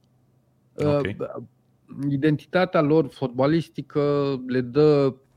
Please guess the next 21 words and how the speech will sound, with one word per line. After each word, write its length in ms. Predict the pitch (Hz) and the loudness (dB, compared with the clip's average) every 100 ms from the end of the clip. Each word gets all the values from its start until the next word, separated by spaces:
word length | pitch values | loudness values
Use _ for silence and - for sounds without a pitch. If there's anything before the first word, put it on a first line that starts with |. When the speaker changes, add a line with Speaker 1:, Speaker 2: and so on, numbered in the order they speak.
| _ _ - - | _ _ -16 -14
Speaker 2:
cumva 300 | - 131 139 | -6 -2 2
avantajul 680 | 127 117 113 117 120 104 110 | 2 0 -2 -2 -4 -2 -6
ăsta, 220 | 98 - | -6 -10
că 120 | 92 101 | -12 -10
pot 320 | - 139 131 120 | -4 -2 -2 -2
oricând 560 | 127 - - 135 117 | -4 -4 -4 -2 -2
să 220 | - 110 101 | -4 -8 -8
se 160 | - 107 | -10 -8
întoarcă, 500 | 104 - 120 - 92 | -6 -2 -2 -2 -8
să 160 | - - | -18 -16
facă, 320 | - 123 - | -4 -4 -4
să 140 | - 104 | -10 -8
rămână 320 | 110 131 127 | -2 0 2
în 180 | 120 113 | 0 -2
joc, 260 | 110 101 _ | -2 -4 _
chiar 240 | - 127 123 | -4 -4 -4
când, 460 | 127 117 113 107 - | -6 -6 -6 -10 -10
când 160 | 120 113 | -8 -6
îi 80 | 98 | -8
scoți, 580 | - 135 170 - - _ _ _ _ _ _ _ _ _ - | -4 2 2 2 -14 _ _ _ _ _ _ _ _ _ -12
uh, 960 | 127 127 123 123 123 123 120 120 117 | -6 -2 0 0 0 -2 -2 -4 -6